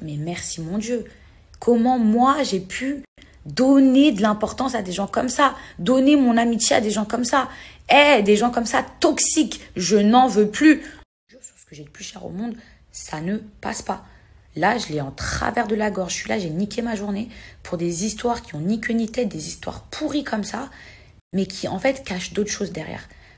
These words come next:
Parce que pour avoir de tels propos pour une histoire aussi pourrie, faut pas me la faire.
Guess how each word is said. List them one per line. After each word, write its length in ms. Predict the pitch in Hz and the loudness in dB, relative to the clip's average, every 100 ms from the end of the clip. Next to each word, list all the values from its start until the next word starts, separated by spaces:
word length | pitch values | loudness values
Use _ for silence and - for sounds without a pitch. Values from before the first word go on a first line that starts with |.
| - | -8
Parce 160 | 180 | -6
que 100 | - | -6
pour 260 | 202 - 180 | -6 -6 -4
avoir 240 | 214 254 | 0 -2
de 100 | 190 | -2
tels 220 | 180 226 226 | -6 -6 -6
propos 380 | - 233 233 | -8 -8 -8
pour 200 | 220 165 | -10 -8
une 100 | 170 | -8
histoire 280 | 175 - 196 | -8 -8 -8
aussi 240 | - - 220 | -8 -10 -10
pourrie, 380 | - 247 285 - - _ _ _ _ _ _ _ _ - - _ - | -8 -6 -8 -12 -20 _ _ _ _ _ _ _ _ -20 -20 _ -18
faut 120 | - | -4
pas 140 | 190 | 0
me 80 | 185 | 0
la 80 | 175 | -2
faire. 180 | 165 | -4